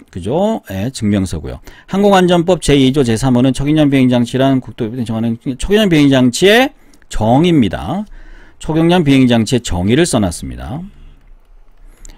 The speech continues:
이런 비행장치를 사용해야 된다, 뭐 이런 뜻으로 크게 요 부분은 뭐 헷갈릴 게 없을 것 같고, 그 다음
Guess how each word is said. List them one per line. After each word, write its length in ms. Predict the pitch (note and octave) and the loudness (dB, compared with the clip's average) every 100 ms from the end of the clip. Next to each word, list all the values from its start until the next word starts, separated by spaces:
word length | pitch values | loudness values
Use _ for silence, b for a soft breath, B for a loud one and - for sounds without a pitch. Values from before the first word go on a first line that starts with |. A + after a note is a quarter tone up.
| b | b
이런 220 | A#2+ C#3 | -2 0
비행장치를 540 | C#3 B2 A2 G#2 B2 D#3+ | 2 2 2 0 0 -2
사용해야 340 | D#3+ D3+ C3+ | 2 2 4
된다, 340 | A#2 G#2+ C#3+ - b b b | 2 4 2 2 b b b
뭐 160 | - D#2 | -10 -8
이런 140 | F2 E2+ | -8 -8
뜻으로 640 | - - C2 C2 D#3 G3 - b b b | -12 -12 -12 -8 -6 -8 -12 b b b
크게 480 | - C#3+ E3 G3 G#3 | -10 -4 0 0 0
요 140 | D3 C3 | -2 -2
부분은 400 | C3+ C#3 G#3 D#4 - | -2 -2 -4 -6 -10
뭐 160 | A2 G2+ | -10 -10
헷갈릴 420 | C3+ D3 C3+ C3 | -6 -2 0 0
게 80 | D#3+ | -2
없을 300 | F#2 - - | -4 -6 -8
것 80 | |
같고, 460 | D#2 - - - A#2+ G3 - _ b b b b b b b b b _ _ _ _ - - - - - _ _ _ _ _ _ | -8 -10 -14 -12 -12 -12 -18 _ b b b b b b b b b _ _ _ _ -20 -20 -20 -20 -20 _ _ _ _ _ _
그 80 | - | -6
다음 560 | G#2+ G2+ A#2 F#3+ A#3+ | -2 0 2 0 -2